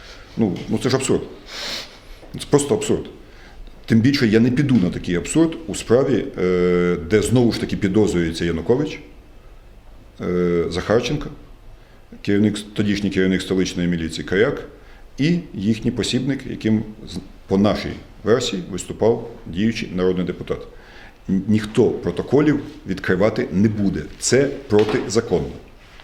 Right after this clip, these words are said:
Ніхто, е, проводити допити в онлайн не буде. Верхом абсурду, я, на жаль, не знав це під час засідання комітету, для мене стало те, що один із адвокатів, взагалі присутність адвокатів на комітеті Верховної Ради, це щось новеньке.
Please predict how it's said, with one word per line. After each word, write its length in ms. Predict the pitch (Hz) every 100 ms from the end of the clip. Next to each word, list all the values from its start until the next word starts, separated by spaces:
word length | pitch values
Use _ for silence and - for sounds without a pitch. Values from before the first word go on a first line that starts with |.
| - - -
Ніхто, 600 | 95 - - 139 120 - 98
е, 260 | 95 95
проводити 640 | 92 107 104 120 110 - 92
допити 500 | - 131 - 98 87
в 60 |
онлайн 320 | 95 101 135 131
не 80 |
буде. 260 | 92 87 - - - - - - - - -
Верхом 340 | 95 147 143 123
абсурду, 400 | 120 - 165 110
я, 80 | 110
на 100 | 110
жаль, 120 | 113
не 180 | 110 107
знав 260 | 110 90
це 60 | 92
під 140 | 87
час 160 | - 95
засідання 400 | 92 98 90 87
комітету, 440 | 95 90 - - - - - - -
для 80 | 98
мене 180 | 117
стало 280 | 110 117 113
те, 160 | 107 127
що 180 | - 117
один 300 | 107 117 117
із 120 | 113
адвокатів, 500 | 104 120 107 - 78
взагалі 340 | 92 110 98
присутність 600 | 104 101 107 117 120 107
адвокатів 480 | 104 107 120 110 98
на 80 | 98
комітеті 460 | 101 101 107 107 101
Верховної 420 | 98 104 101 117
Ради, 140 | 120
це 120 | 107
щось 200 | - 107
новеньке. 320 | 104 82 73